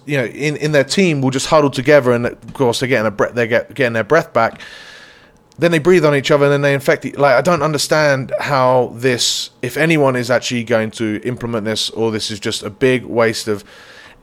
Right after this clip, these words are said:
everyone's money who is paying towards World Rugby to f-, sit down and have this meeting and, and set these laws out. I don't understand why they're making these changes, and if anything, <clears throat> I believe that these law changes are just to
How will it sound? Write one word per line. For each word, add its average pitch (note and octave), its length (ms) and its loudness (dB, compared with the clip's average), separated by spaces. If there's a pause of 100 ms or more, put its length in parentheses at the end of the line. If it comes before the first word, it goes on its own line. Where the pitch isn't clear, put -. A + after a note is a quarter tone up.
everyone's C#3 480 2
money A#2+ 540 -2 (580)
who A#2+ 160 -2
is A2 120 -2
paying G#2+ 340 -8
towards A2 400 -6
World G2+ 260 -4
Rugby G2+ 400 -6
to G2 360 -10
f-, - 140 -20 (240)
sit - 320 -4
down A2+ 200 -4
and G#2 100 -8
have G#2+ 140 -6
this G#2+ 160 -12
meeting G#2+ 280 -10
and, G2+ 200 -14
and G2 100 -16
set F2+ 220 -6
these G2 200 -12
laws F#2+ 260 -6
out. - 160 -10
I G2+ 60 -6
don't B2+ 400 -4
understand G#2 680 -8 (640)
why C3+ 260 4
they're B2+ 160 2
making B2 300 -2
these B2 120 -4
changes, E3 480 2
and C#3+ 180 -4
if C#3 120 0
anything, F#3+ 480 2 (300)
<clears throat> E3+ 240 -2 (800)
I F3+ 140 6
believe D#3 340 4
that C3 140 2
these C#3+ 380 2 (720)
law F3+ 240 6
changes D#3+ 600 2
are C#3 260 4
just C#3+ 440 0
to C#3 380 2